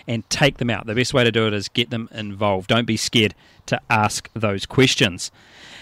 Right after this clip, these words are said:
Now, this week's show is about a different aspect of hunting, and that's photography.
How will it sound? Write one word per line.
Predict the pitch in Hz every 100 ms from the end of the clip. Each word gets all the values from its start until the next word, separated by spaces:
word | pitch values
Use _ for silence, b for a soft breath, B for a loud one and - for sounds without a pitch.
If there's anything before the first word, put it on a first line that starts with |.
| B
Now, | 147
this | 147 214
week's | 254 220 -
show | 185 147 143 -
is | 143 135 123
about | 123 160 165 -
a | 175
different | 240 240 180
aspect | 123 131 123
of | 107
hunting, | 117 120 113
and | 117
that's | 131
photography. | - - - 123 120 -